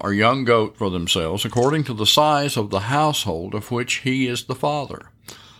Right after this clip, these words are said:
A lamb or young goat for each household. Now, if the household is too small for a lamb to be consumed, let him and his next-door neighbor take one according to the number of people, according to what each man can eat.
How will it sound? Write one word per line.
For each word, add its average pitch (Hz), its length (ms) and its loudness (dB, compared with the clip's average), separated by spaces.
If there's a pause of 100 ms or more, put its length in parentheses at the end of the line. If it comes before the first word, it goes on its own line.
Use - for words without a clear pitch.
(160)
A 98 100 -2
lamb 131 420 4
or 120 80 2
young 127 320 4
goat 117 280 4
for 104 160 0
each 113 220 0
household. 123 640 -6 (500)
Now, 104 240 4
if 95 120 -2
the 95 100 0
household 131 560 2
is 101 140 -2
too 156 180 0
small 151 380 4
for 110 180 0
a 90 80 2
lamb 85 340 -2
to 98 80 -2
be 107 160 -2
consumed, 104 720 0 (460)
let 127 300 4
him 160 300 2
and 120 140 0
his 123 260 4
next-door 131 520 2
neighbor 139 340 2
take 98 340 2
one 98 200 2
according 104 460 0
to 107 120 2
the 104 100 4
number 113 380 4
of 101 140 -2
people, 92 420 0
according 127 380 2
to 120 80 -2
what 107 200 4
each 131 300 0
man 127 260 2
can 120 160 2
eat. 123 420 0